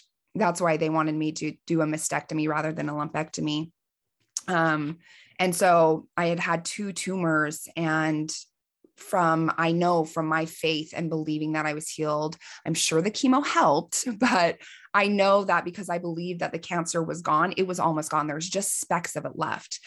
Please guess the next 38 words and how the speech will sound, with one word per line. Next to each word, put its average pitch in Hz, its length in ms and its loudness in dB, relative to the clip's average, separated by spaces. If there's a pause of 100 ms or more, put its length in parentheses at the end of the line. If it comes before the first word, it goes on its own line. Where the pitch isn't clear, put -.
(240)
And 190 140 4
they 185 80 6
were 180 120 6
worried 180 520 2
because 170 280 -6
my 160 120 0
cancer 175 400 -2
is 165 100 0
metastatic, 165 540 0
that, 156 320 -2
that 165 160 2
means 170 220 -2
that 156 100 -2
it - 80 -8
can 160 180 -2
move 170 200 2
through 175 160 -4
my 156 120 0
body. 151 380 -2
So 156 140 -6
it 147 100 -6
could 175 140 -6
have, 160 120 0 (220)
like, 151 280 -4
gone 160 200 2
into 156 220 0
my 147 100 -2
lymphs 151 320 -4
or 82 80 -4
attached - 460 -4
to 180 60 -6
my 147 120 -2
liver 151 320 -2
or 151 40 -4
my 156 300 -4
lungs 156 380 0
or 165 80 -4
something. 156 460 -4